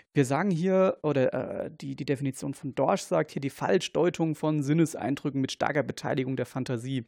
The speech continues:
Das ist recht interessant, denn wir nehmen letztendlich sogenannte, äh, distale und proximale Reize. Zum Beispiel, ähm, ja, wenn ich mir hier den Raum ein-, anschaue, kann ich letztendlich bis, äh, zu, zu dem, was ich, ähm, er-, erkennen kann,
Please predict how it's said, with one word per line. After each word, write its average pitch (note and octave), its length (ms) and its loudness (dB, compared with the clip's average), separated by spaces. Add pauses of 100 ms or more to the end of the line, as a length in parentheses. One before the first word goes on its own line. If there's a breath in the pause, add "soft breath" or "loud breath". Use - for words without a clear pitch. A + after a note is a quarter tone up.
(440 loud breath)
Das D#3 120 -2
ist - 180 -2
recht - 160 -2
interessant, F3 600 -2
denn C3 160 0
wir A#2+ 80 0
nehmen B2 280 0
letztendlich A#2+ 400 -2
sogenannte, A#2 600 -2
äh, B2 100 -4 (220)
distale F#3 540 0
und C3+ 200 -4
proximale B2+ 840 -2
Reize. G#3 340 0
Zum D3+ 160 -6
Beispiel, C3+ 360 0 (360 loud breath)
ähm, C3+ 220 4
ja, C#3 260 2
wenn C#3+ 100 2
ich - 120 -6
mir C#3 80 -2
hier B2 80 -4
den A2+ 100 -2
Raum G#3 220 4
ein-, F#3 320 0
anschaue, D3 460 2 (300 loud breath)
kann C#3+ 160 2
ich C3+ 120 -2
letztendlich C3+ 680 0
bis, - 380 0
äh, C#3+ 420 4
zu, - 260 -10
zu - 200 -8
dem, C#3+ 260 2
was B2 180 0
ich, - 280 -8
ähm, B2 340 -2
er-, - 180 -18 (320)
erkennen D3+ 680 2
kann, C#3+ 400 -2